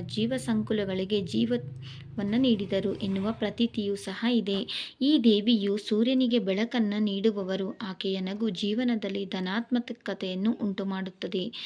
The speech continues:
ಶಕ್ತಿ ನೀಡಿ ಎಲ್ಲ ರೀತಿಯಿಂದಲೂ ಒಳ್ಳೆಯದನ್ನು ಮಾಡುವಂಥ ಒಂದು ದೇವಿ ಕೂಷ್ಮಾಂಡ ದೇವಿ ಅಂತ ಹೇಳ್ತಾರೆ ಸ್ನೇಹಿತರೆ. ಇನ್ನು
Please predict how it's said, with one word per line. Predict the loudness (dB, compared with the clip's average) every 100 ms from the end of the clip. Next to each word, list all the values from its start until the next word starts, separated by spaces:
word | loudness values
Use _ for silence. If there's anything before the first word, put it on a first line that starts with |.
| -12 -14 -16 -16 -16 -2
ಶಕ್ತಿ | 2 2 4 6
ನೀಡಿ | 6 8 6
ಎಲ್ಲ | 4 4 4 6
ರೀತಿಯಿಂದಲೂ | 6 4 2 0 0 0 0 -2
ಒಳ್ಳೆಯದನ್ನು | 0 4 4 4 2 0 0
ಮಾಡುವಂಥ | -2 -2 -2 -2 -4 -2 -2 -2 -6 -16 -4
ಒಂದು | 0 2 4
ದೇವಿ | 4 2 0
ಕೂಷ್ಮಾಂಡ | -2 -2 -2 -2 0 0 0
ದೇವಿ | 0 0 0
ಅಂತ | 0 -2
ಹೇಳ್ತಾರೆ | 0 0 0 -2 -2
ಸ್ನೇಹಿತರೆ. | -2 -2 -2 0 0
ಇನ್ನು | 2 4